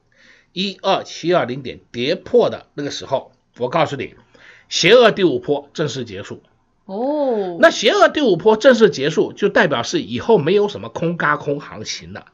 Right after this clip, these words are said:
Speaker 1: 那就是重新回归，再回来，再重新整理一段时间以后再上去，是变成这样的走势的。以前空轧空的行情是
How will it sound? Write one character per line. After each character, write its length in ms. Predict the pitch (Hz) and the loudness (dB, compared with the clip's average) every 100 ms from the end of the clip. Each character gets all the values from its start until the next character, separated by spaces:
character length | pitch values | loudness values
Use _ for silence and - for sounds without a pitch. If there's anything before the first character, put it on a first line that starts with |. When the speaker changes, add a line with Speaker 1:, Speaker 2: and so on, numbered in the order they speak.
| _ - | _ -6
Speaker 1:
那 120 | - 180 | 0 2
就 120 | 175 | 2
是 280 | 175 - - | 0 -4 -16
重 340 | - 160 202 | 0 2 2
新 320 | 240 226 226 226 | -2 0 -2 -2
回 280 | - 123 | -4 -4
归， 320 | 143 151 151 151 | -4 -2 -4 -4
再 360 | - 226 143 | 0 2 2
回 340 | 107 98 113 135 | -4 -10 -6 -4
来， 180 | 123 | -6
再 300 | 113 - 165 | -8 -6 -6
重 300 | 123 - 120 | -6 -8 -10
新 240 | 123 131 127 | -8 -10 -10
整 240 | 117 131 | -8 -8
理 60 | 117 | -8
一 140 | 80 | -12
段 220 | 113 117 | -8 -8
时 120 | 98 107 | -8 -12
间 100 | 107 | -12
以 60 | |
后 100 | 92 | -12
再 160 | 104 104 | -14 -12
上 260 | - 95 | -10 -10
去， 300 | 78 - 98 _ | -12 -18 -18 _
是 160 | - 127 | -16 -12
变 180 | 131 117 | -10 -10
成 80 | |
这 120 | 117 185 | -6 -4
样 100 | 170 | -4
的 60 | |
走 160 | - 78 | -6 -14
势 180 | - 107 | -12 -12
的。 180 | - _ _ _ _ _ _ _ | -14 _ _ _ _ _ _ _
以 120 | 170 | -4
前 200 | 175 220 | 0 -2
空 320 | 226 262 269 | 0 0 0
轧 220 | 233 233 214 | 2 2 2
空 220 | - 220 | 0 -4
的 60 | |
行 180 | 170 131 | -2 -4
情 180 | - 117 | -6 -10
是 340 | - - - | -10 -10 -12